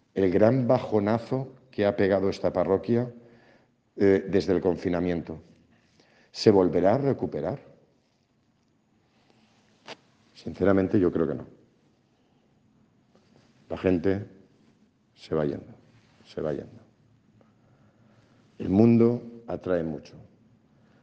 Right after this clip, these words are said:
Y cuando ya pierdo la costumbre de venir a misa y veo que puedo vivir en medio del mundo sin la misa, pues vivo sin la misa, hasta que al final te quedarás vacío. Pero yo creo que no nos vamos a recuperar.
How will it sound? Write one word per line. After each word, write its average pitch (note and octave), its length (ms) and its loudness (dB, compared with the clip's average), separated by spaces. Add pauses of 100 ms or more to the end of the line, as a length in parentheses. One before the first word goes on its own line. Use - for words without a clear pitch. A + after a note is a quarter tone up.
(140)
Y G2+ 80 -2
cuando G2 200 4
ya G#2 200 6
pierdo A#2+ 280 2
la A2 140 4
costumbre G2+ 520 -2
de F#2+ 120 0
venir F#2+ 260 -2
a F2 60 -4
misa F#2+ 480 -4 (180)
y G#2 140 4
veo G2+ 420 4
que G2+ 140 0
puedo A2 260 2
vivir G2+ 640 0
en G#2 160 -2
medio G#2+ 220 4
del G2 160 2
mundo G2 560 -2
sin F#2+ 260 -6
la F2+ 80 -2
misa, G#2+ 420 -2 (480)
pues F#2+ 160 -4
vivo G2 240 4
sin D#2 200 -4
la D2+ 80 -4
misa, D2+ 340 -8 (800)
hasta E2+ 240 -2
que F2 60 -2
al E2 80 0
final F2+ 380 2 (240)
te G2 100 0
quedarás D#2 340 -2
vacío. D#2 320 -4 (1200)
Pero G2 160 2
yo G2+ 120 6
creo G#2 160 2
que G2 80 0
no F#2 80 -2
nos E2+ 160 -4
vamos E2 240 -6
a D#2 80 -4
recuperar. D2 520 -8